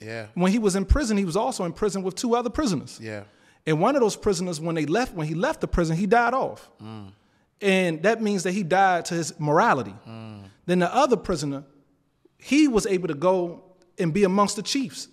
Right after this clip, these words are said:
Speaker 1: Mm.
Speaker 2: the leaders of the political world, the
Speaker 1: Yeah.
Speaker 2: leaders of, who were ruling the world.
Speaker 1: Yeah.
Speaker 2: But when the leadership became in tough times and they didn't know the direction for their,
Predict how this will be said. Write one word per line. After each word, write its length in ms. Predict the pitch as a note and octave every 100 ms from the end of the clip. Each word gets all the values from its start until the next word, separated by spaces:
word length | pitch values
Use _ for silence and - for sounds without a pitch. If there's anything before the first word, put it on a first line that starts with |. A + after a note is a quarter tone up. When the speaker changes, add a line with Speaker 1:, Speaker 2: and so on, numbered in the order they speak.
| A#2
Speaker 1:
Mm. 380 | A#2 A2+ G#2+
Speaker 2:
the 100 | D3+
leaders 560 | D#3 G3+ B3+ G3+ A#2+ - - -
of 80 | D#3
the 60 | D#3+
political 420 | F#3+ A3+ A3 D#3+
world, 280 | B2+ G#2 -
the 80 | C#3
Speaker 1:
Yeah. 80 | D3+
Speaker 2:
leaders 240 | G#3+ F3+
of, 140 | F3+ -
who 140 | F#3
were 100 | E3+
ruling 340 | C3 A3+ A3+ G#3
the 60 |
world. 300 | A3 A#3 B2+ -
Speaker 1:
Yeah. 240 | A2+ G#2+ G#2 - _ _ _ _
Speaker 2:
But 540 | D3 G#3 A#3 G#3+ - -
when 160 | F#3
the 80 | F3
leadership 760 | E3+ C4 C#4 - - F#3+ - - - _ _ _ _ _ _ -
became 320 | E3+ F3 G3+
in 80 | D#3+
tough 260 | - A3 -
times 380 | A3 G#3+ E3+
and 100 | D3+
they 80 | F3+
didn't 160 | G#3 F3+
know 320 | F3+ E3+ F3 -
the 120 | D3+
direction 640 | D3+ C#3+ G3 G3+ - E3+
for 180 | - E3
their, 420 | C#3+ G#3 A3 D#3+